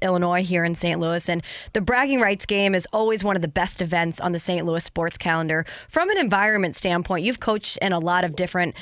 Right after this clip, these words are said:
uh, arenas, a lot of different situations. Where does the bragging rights game rank for you?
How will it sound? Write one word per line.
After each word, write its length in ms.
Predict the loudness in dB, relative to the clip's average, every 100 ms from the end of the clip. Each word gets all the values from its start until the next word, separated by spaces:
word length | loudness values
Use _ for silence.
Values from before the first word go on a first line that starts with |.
| -18 -6 -2
uh, 160 | 0 0
arenas, 500 | 0 2 2 2 2
a 40 |
lot 200 | 2 2
of 80 | 0
different 240 | 0 -2
situations. 600 | -2 -2 0 0 0 -2
Where 160 | 0 0
does 120 | 0
the 80 | 0
bragging 420 | 2 2 2 0
rights 260 | 0 0 -2
game 300 | 0 0 0
rank 220 | -2 -4
for 160 | -6 -4
you? 260 | -2 -4